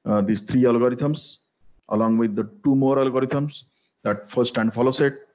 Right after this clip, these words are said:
how to compute first and follow set. And then we shall understand clearly.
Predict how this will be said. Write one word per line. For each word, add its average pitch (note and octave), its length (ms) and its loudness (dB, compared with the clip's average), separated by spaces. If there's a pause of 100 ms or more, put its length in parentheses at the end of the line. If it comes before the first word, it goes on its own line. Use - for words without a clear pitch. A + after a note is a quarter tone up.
(100)
how G#2+ 100 -2
to G#2 120 -2
compute A2+ 340 0
first G#2+ 220 0
and G#2+ 160 2
follow B2 160 4
set. C3+ 220 0 (680)
And A2 220 2
then A2+ 180 2
we A2 140 2
shall G#2+ 200 0
understand A#2+ 640 0 (380)
clearly. C#3+ 500 4